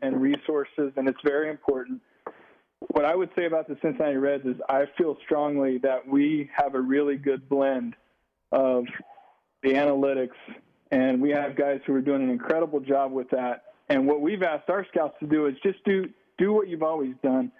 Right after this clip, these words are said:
and go scout the players. And then at the end, we're gonna put this all together, and we're gonna pick the players that fit for both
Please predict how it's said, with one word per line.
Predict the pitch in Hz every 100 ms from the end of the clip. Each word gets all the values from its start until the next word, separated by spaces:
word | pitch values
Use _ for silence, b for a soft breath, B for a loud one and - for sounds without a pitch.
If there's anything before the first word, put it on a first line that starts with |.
| b b
and | 139
go | 156 165
scout | - 160 147
the | -
players. | - 156 139 117 - - - -
And | 147 143
then | 151 185 185
at | 151 151
the | 156 160
end, | 175 147
we're | 135 147
gonna | 160
put | - 160 -
this | 147
all | 160 151
together, | 135 139 139 135 127 B B -
and | 135
we're | 139 160
gonna | 165
pick | - 165
the | -
players | 143 160 147 143 131
that | 135 117 -
fit | 170 151 131 _ _ _ _ _ _ _ _ -
for | 151
both | 143 135